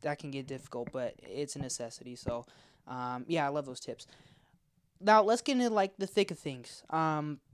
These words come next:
Berkeley, all right, amazing school. Um, how did you get in? I mean, besides, you know, applying and,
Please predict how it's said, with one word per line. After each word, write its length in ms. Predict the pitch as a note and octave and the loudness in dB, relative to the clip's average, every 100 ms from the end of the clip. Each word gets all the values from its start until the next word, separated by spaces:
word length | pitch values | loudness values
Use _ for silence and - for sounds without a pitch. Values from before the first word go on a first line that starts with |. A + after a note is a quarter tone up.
| - | 4
Berkeley, 520 | E3+ G#3 E3 D#3 G3 - | 6 6 2 -2 -4 -8
all 100 | - D3+ | -2 2
right, 200 | D#3 - | 2 0
amazing 420 | D3 D#3+ E3 F3 | -2 0 0 -2
school. 480 | - D#3+ C#3+ D3 - - - - | -4 -2 0 0 -2 -18 -20 -4
Um, 260 | D#3 D#3+ - | 0 0 -2
how 240 | - G#3+ | 2 6
did 120 | B3+ A#3+ | 6 4
you 260 | C4 C4 G#3+ | 2 0 0
get 160 | A3 B3 | 2 4
in? 180 | C4+ E3 | 2 0
I 100 | E3 | 0
mean, 200 | F3+ E3+ | -2 -4
besides, 540 | E3+ - F#3 F3+ D#3+ | -4 0 0 0 -4
you 60 | E3+ | -6
know, 200 | D#3+ - | -6 -6
applying 680 | D3+ - D#3+ D3 D#3+ E3+ D#3+ | -8 -6 -6 -4 -6 -6 -10
and, 220 | C#3 C#3 | -12 -14